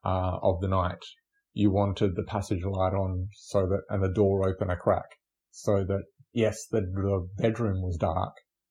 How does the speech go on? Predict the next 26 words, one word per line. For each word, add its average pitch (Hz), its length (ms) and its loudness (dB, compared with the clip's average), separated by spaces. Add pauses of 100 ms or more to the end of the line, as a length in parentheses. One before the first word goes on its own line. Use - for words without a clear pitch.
(220)
but 104 240 2
the 113 100 2
world 98 340 4
outside 95 680 2
was 98 160 -4
that 95 160 -4
little 98 200 0
bit 104 120 -2
light, 50 260 -2 (540)
or, 92 600 0
um, 92 320 -2 (880)
having 104 240 2
a 98 60 0
night 101 280 2
light. 90 260 0 (460)
Um, 90 680 -2 (480)
I 95 80 -2
know 101 120 4
my, 95 280 2 (100)
my 101 160 2
daughter 98 500 2
still 101 440 0
enjoys, 95 460 0
like, 98 160 -4
she 110 180 2
made 95 380 0